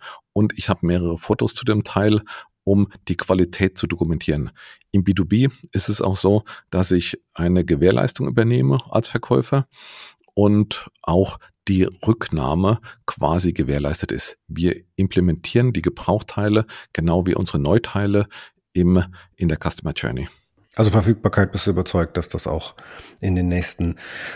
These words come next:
Speaker 2: Monaten und Jahren sich so darstellt, dass es auch wirklich ein lukratives Geschäft sein kann? Also dass man nicht suchen muss und ständig, äh, ja, in die, in die Leersuche geht, sondern wirklich die Teile auch im Markt sind und ich die so ordern kann,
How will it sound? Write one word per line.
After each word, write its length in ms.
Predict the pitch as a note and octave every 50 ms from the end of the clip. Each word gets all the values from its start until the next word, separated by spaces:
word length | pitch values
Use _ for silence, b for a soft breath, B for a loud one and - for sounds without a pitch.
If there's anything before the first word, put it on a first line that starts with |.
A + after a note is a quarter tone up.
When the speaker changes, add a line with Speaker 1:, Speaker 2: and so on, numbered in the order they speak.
| B -
Speaker 2:
Monaten 500 | B2+ B2 B2 A2+ A2 A2+ - - A2+ G#2
und 140 | G2+ F2+
Jahren 340 | G2+ F#2+ F#2 G2 F#2 G2 F#2
sich 100 | F#2+ F#2+
so 140 | - G2 G2
darstellt, 500 | F2 F#2 F2 F#2 - - G2+ F2+ F2 -
dass 140 | F2+ - -
es 100 | - -
auch 140 | E2 E2+ -
wirklich 240 | F2+ F2 E2+ D#2+
ein 80 | - F2
lukratives 480 | E2 - - F#2 - - F#2 E2+ E2+ -
Geschäft 340 | - - - F#2+ F2+ - -
sein 200 | F2+ F2 F2+ F2
kann? 340 | - - F2+ F2+ F2 E2 - _ _ _ -
Also 160 | - F2 D#2+
dass 120 | E2 D#2+
man 60 | -
nicht 140 | E2 D#2 C#2+
suchen 240 | F2 F#2 F2+ F2+ E2+
muss 180 | E2 F2 - -
und 100 | E2+ -
ständig, 460 | - - F2 F2 E2 E2 - - -
äh, 140 | - D#2+ D#2 D2 - -
ja, 120 | D2 D#2
in 140 | - - F2
die, 120 | E2+ E2+ -
in 100 | - G2
die 80 | F2 F2
Leersuche 600 | E2+ E2+ E2+ F2 E2+ D#2 E2+ F2 E2+ - F#2+ E2+
geht, 340 | - E2+ E2 F2+ - - -
sondern 300 | - - F#2+ E2+ E2 E2
wirklich 260 | D#2+ F#2 F2 - - -
die 120 | - E2+
Teile 360 | - - F#2 F2+ F2 F2 D2+
auch 180 | D#2 F2 - -
im 180 | - F#2 F2
Markt 320 | E2+ F2 E2+ E2 - - -
sind 280 | - F2+ E2+ E2 -
und 200 | - E2+ E2 -
ich 260 | E2+ - - G#2+ - -
die 200 | G#2+ G#2 F#2+ -
so 240 | F2+ G2+ A#2 B2 -
ordern 300 | - A2+ G#2+ G2+ G2+ G2+
kann, 340 | - - G#2 G#2 G#2 b